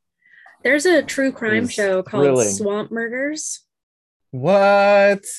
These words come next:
Speaker 1: And it really,
Speaker 2: <laughs>
Speaker 1: it, I mean, it's <laughs>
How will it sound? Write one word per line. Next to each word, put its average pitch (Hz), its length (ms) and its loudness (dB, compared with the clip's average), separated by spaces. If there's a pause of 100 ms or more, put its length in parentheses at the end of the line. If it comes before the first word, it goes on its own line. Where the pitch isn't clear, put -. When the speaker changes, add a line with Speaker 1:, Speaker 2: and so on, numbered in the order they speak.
Speaker 1:
And 233 540 -6 (880)
it 262 160 4
really, 311 500 0
Speaker 2:
<laughs> 285 60 -8 (3000)
Speaker 1:
it, 285 260 -4 (540)
I 254 80 -8
mean, 269 600 -8 (180)
it's - 340 -6 (680)
<laughs> - 100 -8